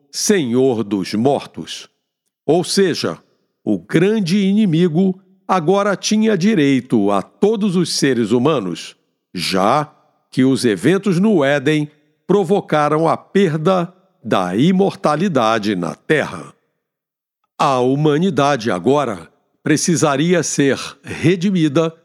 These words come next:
para obter a vida eterna com Deus em um novo Éden. A queda, como uma precipitação nuclear,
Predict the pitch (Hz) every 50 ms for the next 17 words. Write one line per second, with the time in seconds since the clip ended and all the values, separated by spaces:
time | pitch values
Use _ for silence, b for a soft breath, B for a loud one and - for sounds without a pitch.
0 | _ _ _ _ _ - 123 110 98 87 92 123 151 147 143 147 - - 131 131
1 | 135 131 127 110 90 113 107 92 92 90 - - 123 127 127 113 127 127 131 131
2 | 131 - _ _ _ _ _ _ - 165 170 185 156 117 98 - 123 131 135 135
3 | 120 - - - - _ _ _ _ _ _ - 202 175 165 165 165 165 165 180
4 | 185 170 139 123 117 110 104 95 85 - 101 90 98 123 127 101 80 82 73 71
5 | - _ _ _ _ _ _ _ _ _ _ _ _ _ _ _ _ _ _ _
6 | _ _ _ _ _ _ _ _ _ - - 156 147 - - 214 220 165 110 107
7 | 104 82 76 - _ _ _ _ _ _ _ _ _ - 170 175 165 156 160 156
8 | 175 196 208 202 196 170 139 - - 185 214 185 - - 135 - 180 165 - 151
9 | - - - - 101 85 87 90 104 127 151 147 - 175 180 190 160 135 143 143
10 | 120 - -